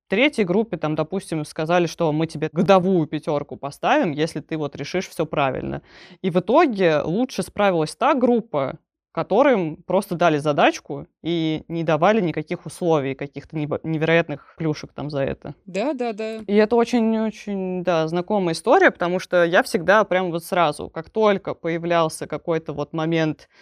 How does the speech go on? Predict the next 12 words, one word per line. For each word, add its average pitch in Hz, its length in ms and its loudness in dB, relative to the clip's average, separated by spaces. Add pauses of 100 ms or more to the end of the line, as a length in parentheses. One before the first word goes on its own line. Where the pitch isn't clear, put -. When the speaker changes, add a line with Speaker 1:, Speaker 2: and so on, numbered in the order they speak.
(560)
Speaker 1:
жёсткой, 180 680 2
сиюминутной, 180 1000 0
интенсивной 170 800 -2
конкуренции 165 960 0
или 160 240 -2
вот 151 380 -4
какой-то 175 840 0
очень 175 340 -2
большой 165 420 0
риск 180 500 -6 (200)
всё 165 200 -2
потерять, 220 720 0